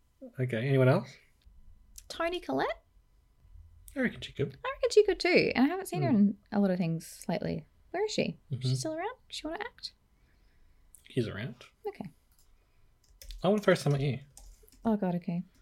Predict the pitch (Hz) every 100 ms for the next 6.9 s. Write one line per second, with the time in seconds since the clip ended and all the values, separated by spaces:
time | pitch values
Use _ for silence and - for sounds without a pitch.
0 | - - - - - - - 143 127 120
1 | 123 - 101 - 113 143 - 294 285 -
2 | 285 311 208 240 247 190 196 208 214 -
3 | 202 190 180 - 190 185 - 202 190 170
4 | 190 208 156 165 - 180 170 170 175 _
5 | _ _ _ _ _ _ _ _ _ _
6 | - 143 143 135 - 123 - - -